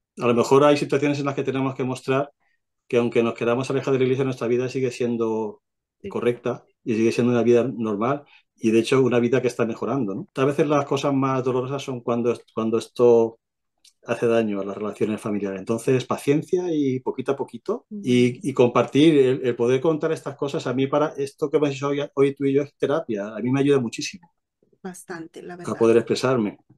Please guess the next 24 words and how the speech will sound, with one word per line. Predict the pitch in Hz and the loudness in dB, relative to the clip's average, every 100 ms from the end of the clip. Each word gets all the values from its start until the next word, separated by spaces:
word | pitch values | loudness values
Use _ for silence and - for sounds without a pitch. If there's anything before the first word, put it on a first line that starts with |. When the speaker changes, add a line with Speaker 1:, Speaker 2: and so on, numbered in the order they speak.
| _ | _
Speaker 2:
Sí, | 254 247 - _ _ _ | -16 -16 -20 _ _ _
Speaker 1:
Y | 117 123 | 0 2
Speaker 2:
sí, | |
Speaker 1:
es, | 135 - | 2 -2
Speaker 2:
sí. | |
Speaker 1:
y | 117 | 0
es | 117 | 2
necesario. | 127 123 - 120 87 - _ - | 0 -4 -4 -6 -6 -12 _ -6
Speaker 2:
Es | 233 220 | -6 -4
muy | 214 202 | -4 -4
necesario. | 185 190 185 190 185 180 | -6 -10 -14 -12 -8 -6
Yo | 185 196 - | -6 -8 -8
animo, | 185 202 214 226 233 196 | -6 -4 -4 -6 -10 -14
de | 185 | -12
verdad, | 180 180 196 185 | -12 -10 -12 -10
donde | 180 180 180 170 175 | -10 -8 -6 -6 -6
se | - 190 | -8 -10
pueda | - 220 233 | -6 -6 -6
compartir, | 220 214 196 190 220 226 | -8 -8 -12 -12 -12 -10
uno, | 220 196 | -6 -6
la | 175 | -8
experiencia | 180 - 185 196 214 226 - 214 180 | -10 -12 -6 -4 -4 -6 -10 -10 -8
y | 180 180 | -12 -16
que | _ 175 170 165 | _ -6 -6 -8